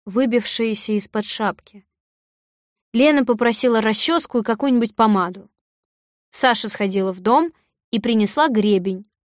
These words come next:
и бесцветную гигиеническую. Лена высморкалась, расчесалась,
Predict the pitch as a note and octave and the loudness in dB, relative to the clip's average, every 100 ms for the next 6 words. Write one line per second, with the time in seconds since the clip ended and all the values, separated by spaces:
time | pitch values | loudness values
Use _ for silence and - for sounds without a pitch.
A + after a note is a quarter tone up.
0 | _ G#3 G3 - - B3+ D4+ C#4+ C#4+ C4+ | _ -4 -2 -4 -2 -2 0 -2 -4 -6
1 | G#3 A#3 A3+ A3 F3+ E3+ - - _ - | -4 -2 0 -2 -4 -10 -18 -18 _ -20
2 | _ _ _ _ _ _ _ _ _ A3 | _ _ _ _ _ _ _ _ _ 0
3 | G#3 F#3+ F#3+ B3+ D#4+ D#4 D#4+ D#4 D#4 - | 2 2 0 0 2 0 0 0 0 -4
4 | _ _ - G#3+ G#3+ - G3 C4 D4+ D4+ | _ _ -4 -2 -2 -4 0 4 4 2
5 | - | -2